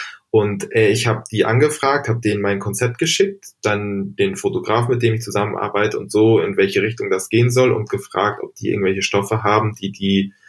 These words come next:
äh, abgeben können. Und da hatte ich dann durch meinen Vater dann einen Kontakt zu einer Firma,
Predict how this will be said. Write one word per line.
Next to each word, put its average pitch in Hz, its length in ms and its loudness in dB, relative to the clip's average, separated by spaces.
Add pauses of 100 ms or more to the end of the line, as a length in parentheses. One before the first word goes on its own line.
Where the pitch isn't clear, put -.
(360)
äh, 98 120 2
abgeben 107 520 0
können. 101 320 -4
Und 104 100 -4
da 95 80 -8
hatte 98 180 -4
ich 95 120 -10
dann 98 420 -4
durch 98 180 -4
meinen 92 160 -2
Vater 110 340 2
dann 104 400 0
einen 98 140 0
Kontakt - 540 -4
zu - 240 -8
einer 104 200 0
Firma, 104 600 0